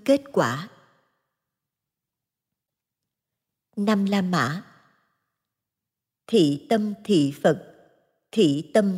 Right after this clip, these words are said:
tác Phật. Kinh Quán Vô Lượng Thọ. Nắm đến chuỗi tràng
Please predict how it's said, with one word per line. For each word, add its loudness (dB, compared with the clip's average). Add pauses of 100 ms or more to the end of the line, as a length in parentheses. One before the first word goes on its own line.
(140)
tác -6
Phật. -2 (1600)
Kinh 2 (140)
Quán -2
Vô 4
Lượng 0
Thọ. -6 (2250)
Nắm -2
đến 0
chuỗi 0
tràng -2